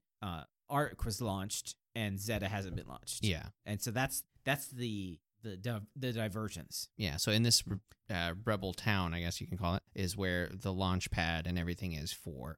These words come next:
Speaker 1: Yeah.
Speaker 2: the, the actual
Speaker 1: Yes,
Speaker 2: satellite.
Speaker 1: uh, for Zeta.
Speaker 2: And they're trying to protect it. So that's
Speaker 1: Yeah.
Speaker 2: basically the
Speaker 1: And Izu's there.
Speaker 2: Right.
Speaker 1: All dirty.
Speaker 2: Yeah, that's basically
Speaker 1: <laughs>
Speaker 2: their stakes is that, um, you know, they need to get this one actually launched and that one brought down.
Speaker 1: And so I was thinking,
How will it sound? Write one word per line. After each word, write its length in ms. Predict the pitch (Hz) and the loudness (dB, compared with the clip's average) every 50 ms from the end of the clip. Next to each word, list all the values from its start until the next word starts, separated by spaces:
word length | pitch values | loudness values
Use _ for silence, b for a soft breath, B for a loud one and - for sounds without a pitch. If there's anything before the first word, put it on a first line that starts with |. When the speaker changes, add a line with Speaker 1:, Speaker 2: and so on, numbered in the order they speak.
| _ _ | _ _
Speaker 1:
Yeah. 180 | - 113 101 - - - _ - | -8 -6 -6 -6 -8 -10 _ -8
Speaker 2:
the, 420 | 107 98 98 90 87 85 - - - | -4 0 2 2 2 2 0 -2 -2
the 120 | - - - | 0 2 4
actual 540 | 90 90 - - - - 76 71 73 - - _ _ - | 4 4 2 0 -4 -4 -4 -6 -6 -8 -12 _ _ -6
Speaker 1:
Yes, 180 | 120 101 82 80 | -4 0 2 2
Speaker 2:
satellite. 460 | 85 78 80 78 76 78 78 85 - _ - | 2 2 2 0 -2 -4 -4 -6 -8 _ -16
Speaker 1:
uh, 40 | 117 110 | -14 -10
for 120 | - 120 | -8 -8
Zeta. 320 | 104 - 104 85 - 80 - _ _ - | -6 -6 -6 -8 -8 -12 -16 _ _ -6
Speaker 2:
And 80 | 113 | -4
they're 80 | 110 104 | -2 -2
trying 160 | - 120 107 | 0 0 -2
to 60 | 92 | -2
protect 360 | - - - 113 95 - - - | -4 -4 -2 -2 -2 -2 -4 -6
it. 160 | - - - | -4 0 4
So 100 | - 139 | 6 6
that's 120 | 151 147 139 | 8 8 10
Speaker 1:
Yeah. 40 | 147 | 10
Speaker 2:
basically 500 | 170 165 - 165 - 135 143 135 131 120 - 180 | 10 10 8 6 4 2 2 2 2 2 0 -2
the 140 | 165 117 113 | 0 2 4
Speaker 1:
And 120 | 151 165 | 6 6
Izu's 360 | 175 185 156 147 131 117 - | 8 6 6 6 4 2 0
there. 240 | - 101 82 78 - _ _ _ - - _ - | -2 -4 -4 -4 -8 _ _ _ -18 -16 _ -4
Speaker 2:
Right. 240 | 113 98 80 73 - | -2 -2 -2 -2 0
Speaker 1:
All 260 | - 139 151 131 110 - _ _ - - | 2 2 2 2 0 -4 _ _ -4 -2
dirty. 360 | 160 135 117 90 80 76 - _ _ | 0 0 0 0 -4 -6 -10 _ _
Speaker 2:
Yeah, 160 | - 113 80 | 0 0 2
that's 160 | 82 95 98 - | 2 2 4 4
basically 400 | 156 143 - 156 180 175 139 117 | 6 6 6 6 8 8 8 8
Speaker 1:
<laughs> 0 | |
Speaker 2:
their 220 | 110 117 113 110 | 8 8 8 8
stakes 560 | 107 - - - - 98 85 80 - - - 101 | 8 6 6 6 6 4 4 4 2 2 0 2
is 180 | 98 92 90 | 0 -2 -2
that, 300 | - 92 87 85 85 - _ _ - | 0 0 0 0 -2 -4 _ _ -8
um, 280 | 87 90 80 78 78 80 _ _ _ _ - | -6 -6 -4 -6 -8 -12 _ _ _ _ -6
you 100 | 113 98 | -4 -2
know, 60 | 80 | -2
they 120 | 80 90 | 0 0
need 180 | 90 92 92 87 | 0 0 0 0
to 160 | 90 90 82 - - | 0 -2 -2 -4 -6
get 180 | 98 - 95 - | -6 -6 -4 -4
this 180 | 95 92 - | -4 -4 -4
one 80 | - 85 | -4 -4
actually 300 | 78 95 - - 85 90 | -4 -4 -4 -6 -6 -4
launched 420 | 98 117 127 135 131 117 - - | -2 0 0 0 0 0 -2 -4
and 100 | 104 95 95 | -4 -2 -2
that 120 | 92 95 | -2 -2
one 140 | 87 87 92 | -2 -4 -2
brought 300 | 90 90 82 85 - - | -2 -2 -2 -2 -4 -2
down. 100 | - - | 0 2
Speaker 1:
And 80 | 151 208 | 4 4
so 80 | 214 | 6
I 40 | 175 | 6
was 100 | 160 151 | 4 4
thinking, 400 | 202 196 165 175 175 156 147 | 2 0 0 0 -2 -2 -4